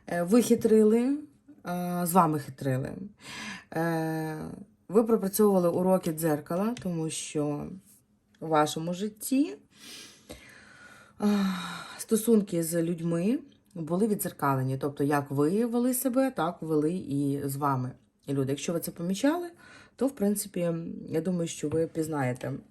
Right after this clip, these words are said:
історію, яку вам зараз розповідаю. А, зараз відбуваються зміни. У вашому житті відбуваються зміни. Зима —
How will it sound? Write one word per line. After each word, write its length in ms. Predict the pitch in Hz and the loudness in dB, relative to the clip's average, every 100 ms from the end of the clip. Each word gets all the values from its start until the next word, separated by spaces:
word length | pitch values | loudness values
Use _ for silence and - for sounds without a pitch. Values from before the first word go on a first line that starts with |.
| - - 156 | -20 -14 -10
історію, 340 | - 202 214 | -4 0 2
яку 180 | 165 160 | 0 -2
вам 140 | 156 | -2
зараз 280 | 151 165 - | -4 -6 -8
розповідаю. 580 | - 156 151 127 113 117 - - _ _ _ _ _ _ _ _ _ _ _ _ _ - - - - - - - - - | -10 -8 -4 -4 -4 -6 -12 -18 _ _ _ _ _ _ _ _ _ _ _ _ _ -14 -14 -20 -20 -20 -18 -18 -16 0
А, 360 | 196 190 185 185 | 2 4 2 4
зараз 320 | 233 262 226 | 6 6 2
відбуваються 1040 | 180 180 208 233 226 220 190 180 170 180 - | -2 0 2 6 6 4 0 0 0 -4 -8
зміни. 480 | 175 165 202 185 151 175 _ _ - | -4 2 4 2 -2 -10 _ _ -12
У 80 | 170 | 0
вашому 880 | 196 202 196 170 165 160 151 156 - | 2 4 0 -4 -2 -2 -4 -6 -8
житті 560 | 165 160 - - 143 - | -6 -6 -8 -6 -6 -4
відбуваються 640 | 190 165 180 220 202 - 165 | -4 -2 2 2 2 0 -2
зміни. 520 | 160 175 170 139 - - _ _ _ - - - - - | 0 2 2 0 -4 -12 _ _ _ -20 -20 -20 -20 -10
Зима — 540 | 170 202 208 240 294 | 2 6 8 6 6